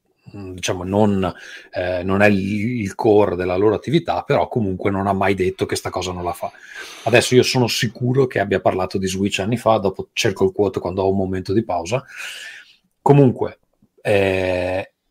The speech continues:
la grande rivelazione doveva essere che Microsoft chiudeva, eh, baracca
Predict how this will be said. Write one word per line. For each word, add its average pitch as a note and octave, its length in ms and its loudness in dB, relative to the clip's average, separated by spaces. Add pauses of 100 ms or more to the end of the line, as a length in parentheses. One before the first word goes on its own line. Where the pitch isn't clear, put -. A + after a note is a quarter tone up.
(400)
la B2+ 340 6
grande A#2+ 420 4
rivelazione G#2+ 600 0
doveva G#2+ 360 0
essere F#2+ 300 -2
che A#2+ 160 0
Microsoft G2 800 -2
chiudeva, G2 680 0 (180)
eh, E2+ 1400 -12
baracca G2+ 640 4